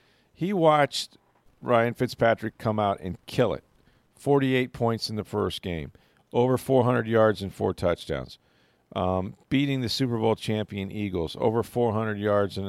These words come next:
and four touchdowns. And, and so, in even the Pittsburgh Steelers game on Monday Night Football, you know, he dug himself a hole, Fitzpatrick did, but he came back with an amazing,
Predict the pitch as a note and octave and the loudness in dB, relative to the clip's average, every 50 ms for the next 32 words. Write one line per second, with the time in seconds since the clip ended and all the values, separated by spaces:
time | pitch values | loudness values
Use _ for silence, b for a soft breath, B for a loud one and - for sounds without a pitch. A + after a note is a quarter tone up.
0 | G2+ - F#2+ F#2+ F#2+ F2+ - - G2+ G2+ F2+ - F#2+ F2+ F2 - - - F2 D#2 | -8 -10 -10 -8 -8 -8 -6 -4 -4 -4 -2 0 0 0 0 -2 -4 -8 -8 -8
1 | C#2+ C2 - - _ _ _ _ _ _ _ _ _ _ _ _ _ - A2+ A2 | -8 -10 -12 -18 _ _ _ _ _ _ _ _ _ _ _ _ _ -6 -4 -2
2 | G#2+ A2 A2+ B2+ - _ - A#2+ A2+ A2 - C3+ C3 B2+ B2+ B2 B2 A#2+ B2 - | -2 -2 -4 -6 -10 _ -6 -6 -4 -2 2 4 6 6 8 6 6 4 0 -4
3 | _ _ _ _ - C3 B2 C3 C#3+ D3 C#3+ C#3 B2+ - C#3+ C#3+ C3 - - B2 | _ _ _ _ -6 -4 -2 -2 -2 -2 -2 -2 0 2 2 2 2 2 0 -2
4 | A2 - - - F3 F3 D#3+ B2+ G#2 G2+ G2 G2 G2 G2+ G#2 A2 A2 A2 A2 G#2+ | -2 -2 -2 -2 -2 0 0 0 0 0 0 0 0 0 0 -2 -2 -2 -2 -2
5 | G2+ - - D3+ D#3 - - A2+ G2 F#2+ F#2+ F#2+ - _ _ _ _ _ _ _ | -4 -2 -2 -2 -2 0 2 2 4 2 2 -2 -6 _ _ _ _ _ _ _
6 | _ _ _ _ _ _ _ _ G3 F3+ G#2+ F#2 F2+ - - _ - - _ _ | _ _ _ _ _ _ _ _ -2 0 2 2 2 0 -2 _ -20 -20 _ _
7 | _ - G#2 A2+ A#2 G2+ B2+ A#2+ A#2 G#2 G2+ F#2 - A#2+ A2 F#2+ - F2 E2 G#2+ | _ -6 -4 -4 0 2 4 4 4 2 0 0 2 4 4 4 2 0 2 4
8 | C#3+ F3+ E3+ - - G2 F2+ - - - F#2+ F#2 F2 - F#2 E2 - F#2+ G2 F#2 | 4 4 4 2 0 -4 -6 -6 -4 -2 0 0 0 -2 -6 -6 -4 -2 -2 -2
9 | F2+ G2 F#2 F#2 - - G#2 G#2 G2 F#2 G2 G2 F#2+ - - F#2+ E2+ E2+ F2 F2 | -2 -2 -4 -4 -4 -4 -4 -4 0 0 2 2 2 0 -2 -6 -6 -4 -4 -4
10 | F2 F2+ F#2 G2 G#2+ A2 F#2+ F2+ F#2 F2+ F2 E2 | -4 -2 -2 -2 -2 -2 -2 -4 -4 -4 -6 -8